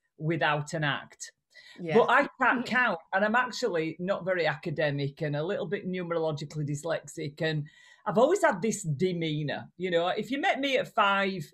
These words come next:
Speaker 1: it's the same, Nikki. I'm just a bit smaller. But in, when I were growing up, it was,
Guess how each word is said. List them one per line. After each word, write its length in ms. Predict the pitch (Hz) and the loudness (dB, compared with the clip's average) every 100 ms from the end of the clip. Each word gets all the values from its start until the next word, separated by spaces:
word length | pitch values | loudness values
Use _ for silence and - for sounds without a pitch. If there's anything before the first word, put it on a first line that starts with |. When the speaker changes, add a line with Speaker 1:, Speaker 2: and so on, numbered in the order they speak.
| - | -4
Speaker 1:
it's 220 | 202 - | -4 -4
the 100 | 180 | -4
same, 460 | - - 156 156 139 | -4 0 0 2 -2
Nikki. 460 | 135 - 131 127 - | -4 -6 -6 -6 -4
I'm 120 | 160 151 | -4 -2
just 240 | 151 - | -6 -6
a 40 | 147 | -6
bit 180 | 139 143 | -6 -6
smaller. 580 | - 143 139 135 117 - _ - - - | -4 0 0 -2 -4 -8 _ -20 -20 0
But 140 | 214 | 2
in, 200 | 262 240 190 | 2 0 0
when 240 | 190 262 | 4 6
I 200 | 254 339 | 6 4
were 140 | 302 180 | 4 2
growing 440 | 170 160 151 139 | 2 2 2 0
up, 240 | 127 - 202 | -2 -6 -4
it 180 | 190 185 | -2 -2
was, 680 | 180 185 180 180 165 - - | 0 2 4 4 2 -6 -14